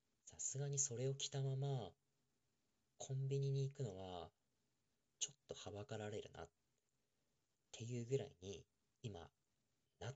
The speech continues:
ているんですよ。でも、かといって新品の服を買って部屋着にするっていう勇気も出ないので、今、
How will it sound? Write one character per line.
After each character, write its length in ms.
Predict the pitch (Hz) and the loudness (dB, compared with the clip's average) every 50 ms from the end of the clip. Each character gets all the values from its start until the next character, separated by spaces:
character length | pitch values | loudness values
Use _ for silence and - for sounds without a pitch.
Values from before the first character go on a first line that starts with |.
| - - | -6 -6
て 60 | - | -6
い 100 | 80 78 | -4 -4
る 100 | 78 78 | -4 -8
ん 60 | 78 | -8
で 80 | - - | -6 -4
す 140 | - - - | -4 -4 -4
よ。 60 | - _ _ _ _ _ _ _ _ _ _ _ _ _ _ _ _ _ _ _ _ _ _ _ _ _ _ _ - | -6 _ _ _ _ _ _ _ _ _ _ _ _ _ _ _ _ _ _ _ _ _ _ _ _ _ _ _ 2
で 140 | 139 135 | 2 2
も、 260 | 107 101 101 95 85 - _ _ _ _ _ _ _ - | 2 0 -4 -6 -8 -10 _ _ _ _ _ _ _ -10
か 140 | - 147 | -8 -8
と 120 | 139 - 107 | -6 -6 -6
い 80 | 90 | -6
っ 40 | 80 - _ _ _ - | -8 -12 _ _ _ -2
て 240 | 104 101 90 - - _ _ _ _ _ _ _ _ _ | 0 0 0 -2 -8 _ _ _ _ _ _ _ _ _
新 460 | - - - - - 131 135 147 151 143 139 _ - | 10 12 12 12 12 10 6 2 0 -2 -6 _ -8
品 320 | - 160 160 160 156 156 | -6 -6 -4 -4 -4 -4
の 140 | 160 156 151 | -2 -2 -2
服 460 | 143 - - _ _ - 165 151 139 | -4 -4 -8 _ _ -8 -2 0 0
を 80 | 135 - - - | 0 -2 -4 -8
買 140 | - - - | -8 -8 -8
っ 40 | _ _ _ _ _ - | _ _ _ _ _ -6
て 240 | - 165 160 - - - _ _ _ _ _ _ _ _ - | -4 -2 -2 -2 -4 -8 _ _ _ _ _ _ _ _ 0
部 80 | 107 | 0
屋 180 | 104 104 101 104 | 0 0 0 -2
着 140 | 101 110 104 | -2 -2 -2
に 120 | 107 107 | -2 -2
す 220 | - - - 110 104 | -2 -2 0 0 2
る 100 | 120 135 | 2 2
っ 60 | 139 - _ _ _ _ - | 0 -2 _ _ _ _ -10
て 80 | - | -10
い 480 | 82 87 90 92 90 90 104 113 113 107 | -8 -8 -10 -10 -6 -4 -2 -2 -2 -2
う 80 | 90 - _ _ _ _ _ _ _ _ _ _ _ _ _ - | -4 -6 _ _ _ _ _ _ _ _ _ _ _ _ _ -6
勇 280 | 95 104 113 117 113 - | -2 0 0 0 0 -2
気 140 | - - 90 | -4 -8 -8
も 320 | 87 92 92 92 87 85 - _ _ _ _ _ _ _ _ _ - | -6 -4 -4 -4 -6 -6 -10 _ _ _ _ _ _ _ _ _ 2
出 140 | 208 120 | 2 4
な 100 | 120 113 | 2 0
い 140 | 101 87 - - | -2 -6 -10 -12
の 80 | - - | -10 -6
で、 300 | 90 92 90 87 82 - _ _ _ _ _ _ _ _ _ _ _ _ _ _ _ _ _ _ _ _ _ - - - _ _ _ _ _ - | -4 -4 -4 -6 -8 -12 _ _ _ _ _ _ _ _ _ _ _ _ _ _ _ _ _ _ _ _ _ -20 -20 -20 _ _ _ _ _ -8
今、 200 | 117 107 101 101 | -6 -4 -4 -4